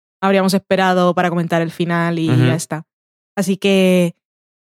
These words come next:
Speaker 1: así como la gente apoyaba,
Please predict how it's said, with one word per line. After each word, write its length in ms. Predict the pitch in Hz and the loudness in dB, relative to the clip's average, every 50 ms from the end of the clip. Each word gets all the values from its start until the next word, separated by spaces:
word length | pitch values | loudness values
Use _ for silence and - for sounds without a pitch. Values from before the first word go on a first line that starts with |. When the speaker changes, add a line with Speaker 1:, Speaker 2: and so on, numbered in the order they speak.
| _ - | _ -6
Speaker 1:
así 140 | 214 214 208 | -4 -2 -2
como 240 | 240 220 226 220 220 | 0 0 2 2 2
la 100 | 214 208 | 0 0
gente 1120 | - 233 214 214 208 - 220 214 214 208 208 208 208 208 208 208 202 202 202 202 202 - | 0 -2 -2 -2 -2 0 0 2 2 2 2 2 2 2 2 2 2 2 2 0 0 -2
apoyaba, 1120 | - 208 202 - 202 196 190 196 190 185 196 196 190 190 190 190 185 185 185 190 160 - | -2 -4 -2 -2 -2 0 0 0 0 0 0 2 2 2 2 2 2 2 0 0 -2 -6